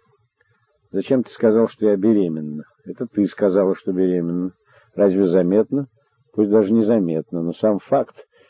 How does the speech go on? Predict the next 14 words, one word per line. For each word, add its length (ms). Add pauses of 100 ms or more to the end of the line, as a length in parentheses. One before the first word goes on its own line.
(160)
И 60
вообще 340
я 100
не 120
понимаю, 360
о 40
чем 200
разговор, 460
что 180
происходит. 600 (360)
Может, 260
ты 100
стал 300
импотентом? 680